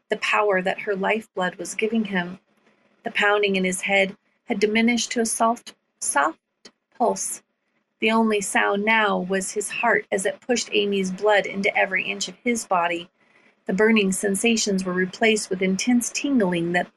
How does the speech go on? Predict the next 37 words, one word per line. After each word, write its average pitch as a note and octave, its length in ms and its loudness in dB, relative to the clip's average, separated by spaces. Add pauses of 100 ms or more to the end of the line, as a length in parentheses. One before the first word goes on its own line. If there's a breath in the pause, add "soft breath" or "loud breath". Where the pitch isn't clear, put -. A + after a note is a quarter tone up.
thrilled B3+ 420 0
him. F3 380 -2 (800 soft breath)
Then C#4+ 220 4
suddenly A#3 520 4
a E3+ 180 2
foul A3 260 2
taste - 440 -6
entered G3 220 -2
his F3+ 180 -4
mouth, F#3+ 380 0
causing G3+ 340 0
him F#3+ 120 0
to F3+ 80 -2
jerk G#3+ 320 2
away, F#3+ 400 2 (360 soft breath)
letting G#3+ 280 2
Amy G#3 260 -2
fall G#3 300 0
back G3+ 300 0
to - 120 -10
the F#3+ 60 -8
cushion. F#3 560 -6 (480)
Even A#3+ 280 2
in A3+ 180 2
death, B3 360 -4 (220)
she - 180 -2
looked F#3 280 -2
graceful. G#3 560 0 (500)
However, B3 420 4
he A3+ 160 -2
could A#3 160 -4
tell A3 280 2
that - 140 0
her B3+ 120 0
heart F#3+ 340 0
had A#3 140 -10
stopped, - 520 -2